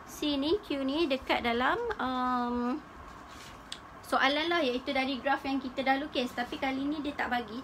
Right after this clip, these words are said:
tak kena dekat C ni. Jadi, kita kena cari sendirilah, iaitu kita dah ada persamaan dia tadi, Y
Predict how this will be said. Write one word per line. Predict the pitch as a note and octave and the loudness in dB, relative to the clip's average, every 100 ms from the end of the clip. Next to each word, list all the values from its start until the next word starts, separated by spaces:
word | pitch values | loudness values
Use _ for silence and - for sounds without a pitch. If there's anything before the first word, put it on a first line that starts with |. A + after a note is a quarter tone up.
| - | -6
tak | - | -2
kena | C4+ B3+ B3 | 0 0 0
dekat | A#3 | -2
C | - - A#3+ | -2 -2 -2
ni. | G#3+ A3 D4 G4 - - - - | -2 -2 -2 -2 -8 -14 -10 2
Jadi, | B3+ D4+ | 2 4
kita | D4 - | 0 0
kena | D4 C#4 C#4+ | 0 2 2
cari | C#4+ C4 C#4 | 2 2 2
sendirilah, | - C#4 C4+ C4 C#4+ E4+ F#4 A4+ F#4+ - | 0 2 2 2 2 2 4 4 2 -2
iaitu | A#3 G#3 G#3 - G#3 G#3+ C4+ G#4 - - - - - - - - | 0 0 -2 -6 -6 -2 0 0 -2 -14 -16 -16 -16 -16 -16 -12
kita | - B3 D4 | -6 -4 2
dah | D#4+ | 4
ada | C#4 C4+ | 4 2
persamaan | C#4 C#4 B3+ B3 A#3 A3 | 0 2 4 4 4 2
dia | |
tadi, | G#3+ G3+ G3+ B3+ F#4 | 0 -2 -2 -2 -2
Y | G#4+ - B3 | -2 -2 2